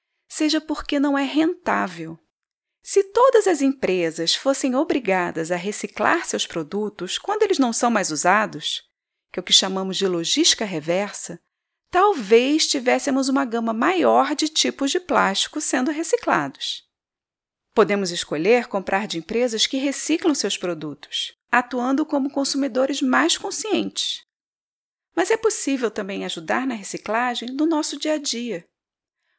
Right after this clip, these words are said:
Você já reparou que em cada embalagem de plástico tem umas letrinhas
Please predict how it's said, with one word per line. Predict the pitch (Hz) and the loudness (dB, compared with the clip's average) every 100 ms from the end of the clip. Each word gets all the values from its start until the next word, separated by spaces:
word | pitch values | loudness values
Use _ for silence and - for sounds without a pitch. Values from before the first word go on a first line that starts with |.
| - | 2
Você | 539 539 | 4 6
já | 381 | 2
reparou | 254 - 165 185 190 | 0 -2 -6 -4 -4
que | 170 - | -6 -6
em | 226 | -8
cada | - 302 339 359 | -4 0 2 2
embalagem | 269 226 208 185 190 165 | 0 2 2 0 -2 -8
de | 160 | -12
plástico | - 185 175 165 - 170 | -4 -2 -2 -4 -6 -8
tem | - 262 | -6 -4
umas | 254 233 | -2 -2
letrinhas | 202 180 - 214 233 190 170 165 - | -4 -6 -6 -4 -2 -2 -4 -6 -12